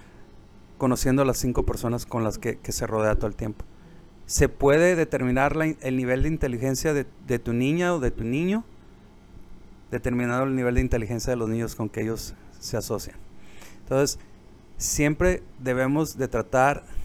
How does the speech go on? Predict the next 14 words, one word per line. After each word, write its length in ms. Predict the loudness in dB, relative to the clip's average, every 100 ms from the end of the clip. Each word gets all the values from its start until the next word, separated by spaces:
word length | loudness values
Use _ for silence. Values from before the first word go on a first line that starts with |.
| -4 -10 -14 -12
más 160 | -6 -2
bien 160 | 0
dicho, 340 | 0 2 -2 -2 -14 -20 -4
debemos 520 | 0 4 6 8 6
hacer, 380 | 2 4 4 4 -4 -10
el 140 | -2
tratar 320 | 0 2 0
esa 140 | 2 4
palabra 320 | 6 6 6
no 80 | 4
me 60 |
gusta, 200 | 0 -2 -14 -20 -8
debemos 460 | -2 0 2 2 2
hacer 440 | 0 2 2 2